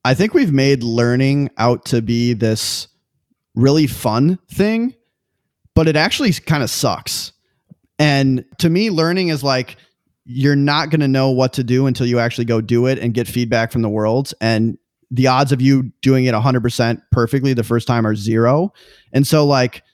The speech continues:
really just embracing that, like, learning is uncomfortable. And if you're not uncomfortable, if you're not embracing failure, you're, you're never going to get better. And so now it's like, I actually kind of assess, like, am I uncomfortable during the day? And if I'm not, then I'm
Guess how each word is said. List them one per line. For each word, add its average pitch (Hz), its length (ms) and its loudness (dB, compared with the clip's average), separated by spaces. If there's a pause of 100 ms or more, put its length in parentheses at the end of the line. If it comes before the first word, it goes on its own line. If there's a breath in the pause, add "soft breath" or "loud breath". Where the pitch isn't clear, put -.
(180)
really 175 260 4
just 190 200 0
embracing 139 480 0
that, 127 80 0
like, 117 160 -4
learning 127 300 0
is 127 120 -2
uncomfortable. 131 760 -2 (280)
And 131 100 4
if 131 100 0
you're 135 100 4
not 127 320 2
uncomfortable, 143 840 0
if 107 100 -8
you're 127 100 2
not 120 280 0
embracing 131 380 2
failure, 147 420 2
you're, 117 280 0
you're 117 160 0
never 117 360 2
going 110 240 0
to 110 40 -2
get 104 140 -4
better. 117 420 0 (440 soft breath)
And - 120 0
so 151 120 2
now 143 260 2
it's 151 160 0
like, 131 320 0
I 123 120 2
actually 127 320 -2
kind 123 180 -2
of 117 80 -2
assess, 120 360 -4
like, 107 240 -4
am 135 120 0
I 202 100 2
uncomfortable 185 720 -2 (220)
during 147 240 2
the 131 80 -2
day? 127 500 -2
And 139 100 0
if 139 80 0
I'm 139 160 0
not, 131 380 -2
then 127 460 0
I'm 120 240 -2